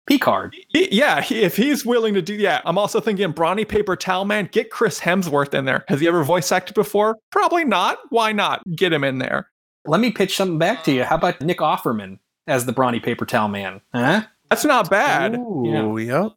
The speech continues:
Speaker 2: We're putting so much money into this casting that this is the only way this movie's getting made.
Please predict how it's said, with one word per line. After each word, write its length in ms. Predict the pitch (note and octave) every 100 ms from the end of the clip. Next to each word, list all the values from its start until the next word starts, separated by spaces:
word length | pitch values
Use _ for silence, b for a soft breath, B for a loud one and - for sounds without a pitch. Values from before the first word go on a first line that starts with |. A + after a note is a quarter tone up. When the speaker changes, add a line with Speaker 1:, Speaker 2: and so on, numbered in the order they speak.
| _
Speaker 2:
We're 180 | D#3+ F#3 E3 -
putting 240 | G#3 E3+
so 400 | - - G#3+ A3
much 300 | G3+ G3+ -
money 360 | F3 F#3 F3+ E3
into 160 | C#3
this 200 | C#3+ C#3
casting 580 | - D#3 C#3+ - B2+ C3+
that 200 | C3+ - C#3+
this 220 | F3 F#3+
is 140 | D3
the 80 | E3+
only 160 | D#3+ D3+
way 140 | C#3+
this 180 | C3+ C3+
movie's 220 | C3 C3+
getting 240 | - -
made. 280 | B2+ A2 -